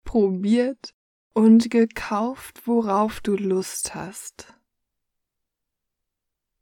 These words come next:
Zufrieden und energiegeladen verlässt du dein Zuhause,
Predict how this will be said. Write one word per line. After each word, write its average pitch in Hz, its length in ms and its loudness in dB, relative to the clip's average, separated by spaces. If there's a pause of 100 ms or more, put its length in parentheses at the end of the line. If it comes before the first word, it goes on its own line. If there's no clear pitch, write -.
(720)
Zufrieden 247 840 -2
und 202 400 -4
energiegeladen 220 1200 0
verlässt 190 600 -4
du 202 80 -4
dein 175 300 -8
Zuhause, 190 760 -8